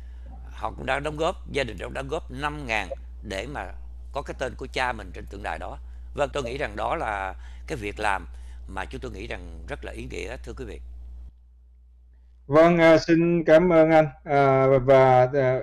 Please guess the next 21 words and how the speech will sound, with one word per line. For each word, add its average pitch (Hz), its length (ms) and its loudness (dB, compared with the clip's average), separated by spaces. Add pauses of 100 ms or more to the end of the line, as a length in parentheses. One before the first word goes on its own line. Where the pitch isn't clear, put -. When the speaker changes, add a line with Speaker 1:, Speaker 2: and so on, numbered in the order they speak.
Speaker 2:
một 139 180 4
lần 135 220 6
nữa, 113 340 4
thưa 170 80 4
quý 196 180 6
vị, 123 160 8 (420)
là 135 240 4
Nam 147 200 2
Quang 151 420 6
cũng 113 280 -6
muốn 160 380 4
là 117 440 6
quý 151 140 0
vị, 110 200 2 (120)
à, 107 240 2
nếu 117 340 -2
như 165 180 0
mà 123 220 2 (120)
có 127 400 6 (440)
cái, 131 160 6 (140)
um, 143 680 6